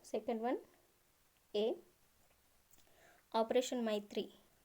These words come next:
టూ థౌజండ్ ఫిఫ్టీన్లో నేపాల్లో భూకంపం వచ్చిన సమయంలో అక్కడున్న భారతీయులను మన దేశానికి తీసుకురావడానికి భారత ప్రభుత్వం చేపట్టింది ఆపరేషన్ మైత్రి. టూ థౌజండ్ ఫిఫ్టీన్, టూ థౌజండ్ ఫిఫ్టీన్ డి,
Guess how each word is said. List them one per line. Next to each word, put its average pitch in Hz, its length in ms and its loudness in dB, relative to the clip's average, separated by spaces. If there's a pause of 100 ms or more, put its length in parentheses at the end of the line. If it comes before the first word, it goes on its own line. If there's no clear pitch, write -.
(120)
టూ 262 60 4
థౌజండ్ 254 360 4
ఫిఫ్టీన్లో 247 640 0 (300)
నేపాల్లో 240 400 4
భూకంపం 226 500 0
వచ్చిన 220 280 -2
సమయంలో 202 600 -2 (640)
అక్కడున్న 240 340 2
భారతీయులను 220 680 2
మన 262 140 0
దేశానికి 220 440 -2
తీసుకురావడానికి 214 1040 -4
భారత 233 320 2
ప్రభుత్వం 220 480 -2
చేపట్టింది 214 560 -4 (580)
ఆపరేషన్ 214 400 -2
మైత్రి. 214 420 -2 (1000)
టూ 226 80 0
థౌజండ్ 226 360 0
ఫిఫ్టీన్, 247 540 -2 (960)
టూ 226 60 -8
థౌజండ్ 220 300 -4
ఫిఫ్టీన్ 269 420 -2
డి, 240 160 -6